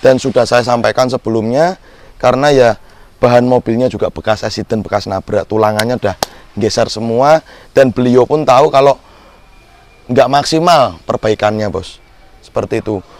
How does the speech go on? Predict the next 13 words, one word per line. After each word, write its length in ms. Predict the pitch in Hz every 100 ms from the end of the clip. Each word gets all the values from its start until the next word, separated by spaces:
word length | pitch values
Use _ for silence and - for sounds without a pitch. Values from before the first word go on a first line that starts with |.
| - _ -
Nah, 160 | 123 113
ini 240 | 123 147
mobil 720 | 139 117 151 160 156 160 160
kondisi 480 | 147 143 127 117 139
bodinya 880 | 120 117 120 123 147 165 170 175 151 - - - _ -
sebelah 480 | 139 127 127 127
kanan 480 | 127 131 131 156 180 190 196 214 202 202
ya, 320 | 165 160 180
ini 240 | 165 160 165
ya 160 | 143
bergelombang-gelombang, 1040 | 127 117 127 120 131 113 127 117 107 143 147
kelihatan 480 | 127 110 127 131
sekali 400 | 120 120 127 170